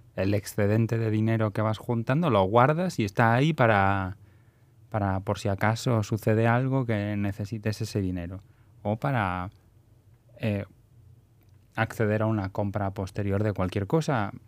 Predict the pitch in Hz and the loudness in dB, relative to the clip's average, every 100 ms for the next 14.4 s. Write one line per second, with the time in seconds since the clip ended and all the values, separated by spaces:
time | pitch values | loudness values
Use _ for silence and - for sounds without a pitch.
0 | - 113 98 95 98 117 107 107 104 101 | -6 -2 -2 -2 -4 -2 -2 -4 -4 -4
1 | 101 101 98 - 104 92 95 95 101 - | -2 -4 -6 -6 -6 -4 -6 -6 -8 -12
2 | - _ _ _ _ _ - 113 101 95 | -20 _ _ _ _ _ 0 0 0 -4
3 | 101 135 120 98 90 - 95 101 90 87 | -4 -2 -4 -4 -10 -10 -8 -4 -4 -4
4 | 101 98 - 98 95 110 147 143 131 123 | -6 -8 -6 -6 -6 -4 -2 2 2 2
5 | 123 123 123 127 117 104 92 98 95 92 | 2 4 2 0 0 0 0 -2 -2 -2
6 | 90 92 95 92 92 92 92 90 - _ | -4 -4 -4 -4 -4 -4 -6 -10 -16 _
7 | - - _ _ - 101 98 127 139 120 | -20 -20 _ _ -10 -8 -4 -4 -2 -2
8 | 113 104 101 95 - 87 82 - _ _ | -4 -6 -8 -8 -6 -8 -10 -20 _ _
9 | _ _ _ _ - - _ _ - _ | _ _ _ _ -20 -20 _ _ -20 _
10 | _ - _ _ _ _ _ - - 127 | _ -20 _ _ _ _ _ -8 2 4
11 | 135 143 143 151 139 110 107 110 - 101 | 4 4 4 4 2 2 2 0 -4 -8
12 | 92 92 120 110 123 117 165 156 156 143 | -6 2 4 6 4 4 2 4 4 4
13 | 143 139 135 139 135 - 131 123 120 117 | 4 4 4 4 0 2 6 8 8 4
14 | - 131 123 120 | 6 6 6 2